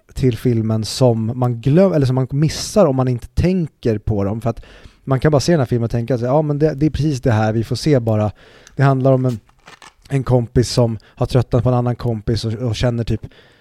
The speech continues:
existentiell ångest och vill skapa någonting och därför kan han inte hänga med sin polare. Och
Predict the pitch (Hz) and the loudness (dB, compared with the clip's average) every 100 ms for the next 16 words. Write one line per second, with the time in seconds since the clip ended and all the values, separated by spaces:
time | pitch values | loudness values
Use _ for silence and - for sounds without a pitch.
0 | _ 143 - - 131 131 127 - 135 135 | _ -6 -6 -4 -4 -2 -2 -2 -4 -2
1 | 127 110 - - 123 117 120 110 107 - | -4 -4 -6 -6 -4 -2 -2 -2 -6 -2
2 | 139 120 - 131 110 107 110 120 117 - | 0 0 0 -4 -4 -6 -4 -2 -2 -2
3 | 127 120 113 110 123 113 127 120 104 107 | -4 -4 -4 -2 -2 -2 -4 -4 -4 -6
4 | 104 123 110 117 110 95 120 113 110 | -2 0 2 0 0 -2 -2 -2 -2